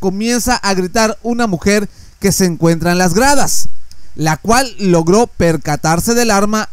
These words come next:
en su mano. En tanto, las demás personas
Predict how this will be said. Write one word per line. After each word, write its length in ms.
en 180
su 160
mano. 380
En 260
tanto, 480
las 260
demás 300
personas 600